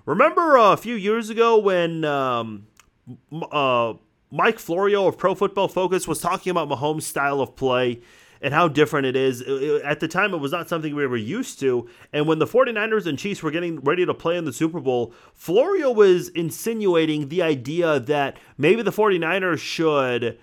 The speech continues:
go hard on Mahomes and even commit, like, a roughing, or, uh, what, what's the penalty? Uh, like, a late hit, uh, on Mahomes.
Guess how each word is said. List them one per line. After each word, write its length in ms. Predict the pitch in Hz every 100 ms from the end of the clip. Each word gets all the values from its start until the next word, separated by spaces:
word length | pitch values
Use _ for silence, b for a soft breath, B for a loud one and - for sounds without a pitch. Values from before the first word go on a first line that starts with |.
| b b _ 110
go 220 | 175 180
hard 300 | 131 185 190
on 140 | 175
Mahomes 420 | 156 135 165 156
and 100 | 139
even 240 | 147 185 180
commit, 300 | 156 156 147
like, 160 | 147 151
a 220 | 135 120
roughing, 380 | 139 147 170 135
or, 180 | 131 127
uh, 260 | 127 123
what, 240 | 110 196 180
what's 220 | 233 -
the 160 | 160
penalty? 600 | - 135 135 127 123 110 b b b b 117
Uh, 100 | -
like, 200 | 175 196
a 80 | 190
late 260 | 202 196
hit, 320 | 131 170 - 131
uh, 440 | 127 113 110 104 - _ _
on 200 | 147 151
Mahomes. 600 | 143 117 139 117 104 -